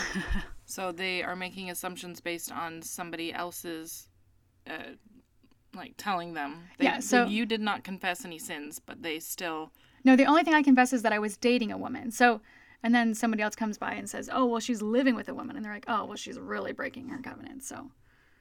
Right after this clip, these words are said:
Speaker 1: but when has the church ever cared about getting
Speaker 2: The
Speaker 1: correct
Speaker 2: full truth,
Speaker 1: information?
Speaker 2: yeah.
Speaker 1: Yeah. So I said, "First, like, I am gay." So, I,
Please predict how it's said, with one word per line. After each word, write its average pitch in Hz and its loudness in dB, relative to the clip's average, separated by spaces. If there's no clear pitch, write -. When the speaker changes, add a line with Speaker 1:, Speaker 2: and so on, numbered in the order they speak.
Speaker 1:
but 233 2
when 262 8
has 247 8
the 226 0
church 214 -2
ever 202 -4
cared 208 -6
about 196 -6
getting 240 -4
Speaker 2:
The 180 -8
Speaker 1:
correct 208 -6
Speaker 2:
full 262 -6
truth, 165 -8
Speaker 1:
information? - -8
Speaker 2:
yeah. 220 -4
Speaker 1:
Yeah. - -8
So 277 6
I 262 10
said, 269 4
"First, 302 0
like, 262 2
I 226 4
am 226 0
gay." 214 -2
So, 240 4
I, 226 6